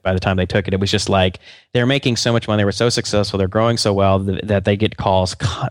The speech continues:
you know, every week by V Cs interested in investing in them. And finally, they accepted it. Just like thirty-seven Signals just took, you know, some huge investment, V C investment. Did you read about that?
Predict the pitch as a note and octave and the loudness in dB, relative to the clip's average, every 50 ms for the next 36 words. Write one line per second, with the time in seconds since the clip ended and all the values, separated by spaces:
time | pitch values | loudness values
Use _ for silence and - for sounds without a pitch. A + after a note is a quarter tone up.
0 | - - - A2 G2+ G2 F#2 F#2 - _ _ _ _ _ _ _ - A#2+ A#2 A#2 | -4 -4 -2 0 0 0 0 -2 -4 _ _ _ _ _ _ _ 0 0 2 2
1 | A#2 A2+ A2 G#2 G2 F#2+ G2 - G2 F#2+ G#2 G2+ F#2+ F#2 - - - - _ F#2+ | 2 2 2 2 0 -2 -6 -8 -4 -2 0 0 0 -2 -2 -8 -14 -6 _ 0
2 | F#2+ F#2+ F#2+ G2+ F#2+ - - F#2+ F#2+ F#2+ F#2+ F#2+ - - F#2 F2+ F2+ F2+ F2+ - | 0 0 0 -2 -4 -2 -4 -4 -4 -4 -4 -4 -4 -4 -2 -2 -2 -2 -2 -2
3 | - - - - - - - - - - - - - - - - - - - - | -2 -2 -4 -6 -6 -6 -6 -8 -10 -10 -12 -16 -20 -20 -20 -18 -18 -16 -16 -8
4 | - - G#2 G2+ G2+ G2 G2 G2+ G2 G2 F#2 - - - - A#2 G#2+ G#2+ G#2+ G2+ | -4 0 0 2 2 2 2 2 0 0 -2 -6 -10 -6 -2 0 0 2 2 0
5 | F#2 F#2+ F2+ F2 - F2+ F#2 - - G2 - - G3+ G#3 - - A3 G#3+ F#3+ - | 0 -2 -2 -4 -4 -8 -8 -6 -8 -10 -4 -2 -2 -2 0 0 0 0 -2 -4
6 | - - - _ - G3 F#3 E3 - - D3+ D3 C3+ A#2+ - C#3+ C3+ C3 A2+ G#2 | -10 -20 -12 _ -2 0 0 0 0 0 0 0 -2 0 0 -2 0 0 0 -2
7 | G2 F#2 F#2 - - _ - A2+ - - - G#2+ A2+ - _ _ _ _ _ - | -2 -2 -4 -6 -8 _ -4 -4 -2 0 -2 -2 -2 -6 _ _ _ _ _ -4
8 | G#2+ F#2+ F#2+ F#2 F2 F2 F2+ F#2 _ _ _ _ _ _ _ _ _ _ _ _ | -2 0 2 2 0 0 -4 -8 _ _ _ _ _ _ _ _ _ _ _ _
9 | _ - - G#2+ G2+ F2+ - G#2+ G2+ F#2+ G2 F2+ F#2+ F#2 F2+ - F#2+ F2+ - - | _ -6 -4 -2 -2 -2 -2 -2 -2 -2 0 0 0 0 0 -2 -2 -4 -4 -6
10 | - _ _ _ _ - G#2+ G2 - G2+ F#2 F2 F2+ F2+ - - G#2 G#2+ G#2+ A2+ | -12 _ _ _ _ -2 -2 0 0 0 0 0 0 0 0 -2 0 2 2 2
11 | A2+ A#2+ B2 B2+ - B2+ B2+ - - | 2 2 2 2 0 0 -2 -2 -4